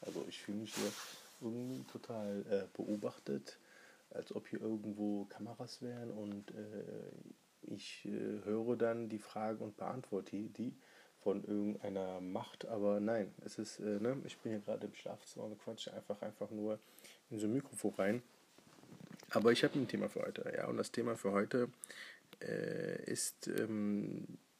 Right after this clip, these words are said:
Anzeichen von Depressionen auf Social Media. Das ist wirklich ein ernstes Thema, also vielleicht haben jetzt einige gedacht, ja, wenn der Burak jetzt startet, startet er direkt mit einem super, super, super lustigen, äh, ähm, lustig-, lustiges Thema.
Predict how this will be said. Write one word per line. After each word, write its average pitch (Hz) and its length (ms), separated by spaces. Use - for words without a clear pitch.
Anzeichen 127 600
von 117 300
Depressionen 117 1000
auf - 200
Social 123 340
Media. 123 320
Das - 120
ist - 240
wirklich - 320
ein - 60
ernstes - 300
Thema, 90 240
also 92 400
vielleicht - 440
haben 110 140
jetzt 113 120
einige 110 300
gedacht, 107 360
ja, 104 140
wenn 104 100
der 104 40
Burak 113 340
jetzt 107 140
startet, - 400
startet - 340
er 113 60
direkt 110 260
mit 104 140
einem 110 200
super, 127 360
super, - 240
super 127 200
lustigen, 110 380
äh, 107 180
ähm, 104 520
lustig-, 113 320
lustiges 120 420
Thema. 151 400